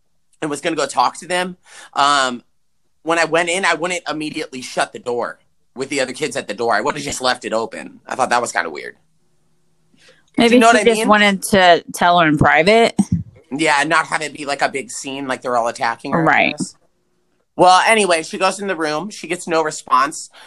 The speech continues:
Speaker 1: um, from the babysitter. She turns her chair around, and it looks like she's just sleeping there.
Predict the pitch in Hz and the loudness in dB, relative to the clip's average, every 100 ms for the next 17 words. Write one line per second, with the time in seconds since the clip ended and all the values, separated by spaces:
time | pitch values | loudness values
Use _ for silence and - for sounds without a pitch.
0 | - - 135 123 110 107 135 131 127 123 | -14 -4 -2 0 -2 -6 -8 -8 -8 -10
1 | 120 127 123 135 147 - 139 151 143 139 | -8 -8 -6 -6 -8 -12 -12 -10 -8 -8
2 | 120 - 208 214 156 147 156 202 _ _ | -10 -6 -4 -2 0 0 0 -8 _ _
3 | - 185 208 - 453 415 415 - - - | -8 -6 -4 -4 -4 -8 -12 -8 -8 -2
4 | 480 392 277 87 - | -2 -2 -4 -8 -8